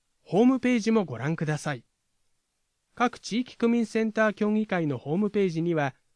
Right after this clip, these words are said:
広報杉並に掲載した催し、講座の詳細や、その他のイベントのお知らせだけではなく、協議会が発行する会報や、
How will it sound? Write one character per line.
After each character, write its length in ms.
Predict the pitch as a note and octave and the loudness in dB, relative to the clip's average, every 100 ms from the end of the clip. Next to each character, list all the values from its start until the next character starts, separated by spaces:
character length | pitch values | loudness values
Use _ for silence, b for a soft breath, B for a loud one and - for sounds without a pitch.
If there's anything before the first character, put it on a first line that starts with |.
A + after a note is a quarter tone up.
| _ _ - | _ _ -4
広 260 | C4+ B3+ - | 2 2 2
報 200 | C#3+ C#3 | -4 -4
杉 280 | - D3 | -8 -4
並 220 | A3+ A3+ G#3+ | 0 0 0
に 160 | G3+ | -2
掲 160 | - F#3 | -2 -4
載 240 | - F3 | -2 -4
し 120 | - | -4
た 220 | - D#3 - _ _ - | -2 -2 -2 _ _ -10
催 380 | A#2+ C#3 F3+ E3+ | -4 0 0 -2
し、 300 | - D3 C3+ _ _ _ | -6 -10 -12 _ _ _
講 220 | A#2+ F3 | -6 -2
座 160 | A3+ A3 | 0 0
の 100 | G3+ | -2
詳 160 | - F3+ | -2 -6
細 240 | F3+ E3 | -4 -2
や、 280 | D#3+ D3 - _ _ _ | 0 -2 -4 _ _ _
そ 160 | - F#3+ | -6 -2
の 140 | B3 | 0
他 120 | C4 F#3+ | 0 0
の 100 | D#3+ | 2
イ 80 | |
ベ 140 | C#3+ F#3 | 2 0
ン 80 | F3+ | 0
ト 120 | F3 | 0
の 100 | D#3+ | 0
お 60 | |
知 120 | D#3 A3+ | -2 -4
ら 80 | |
せ 140 | G#3 A3 | -2 -2
だ 120 | G3+ | -2
け 100 | A3+ | -2
で 80 | G3 | -2
は 120 | D3+ | -2
な 140 | D#3+ | -4
く、 180 | - - _ _ _ _ _ | -6 -14 _ _ _ _ _
協 200 | F#3 A#3 | 0 2
議 160 | B3+ A#3 | 2 2
会 220 | F#3+ D#3 | 0 0
が 100 | C#3 | -2
発 220 | B2+ B2+ | -6 -12
行 180 | - G3+ | -4 -4
す 120 | - | -2
る 100 | F3+ | -4
会 240 | E3 C3 E3+ | -4 -4 -6
報 220 | - D#3+ | -2 0
や、 240 | D3+ C#3 | 2 -2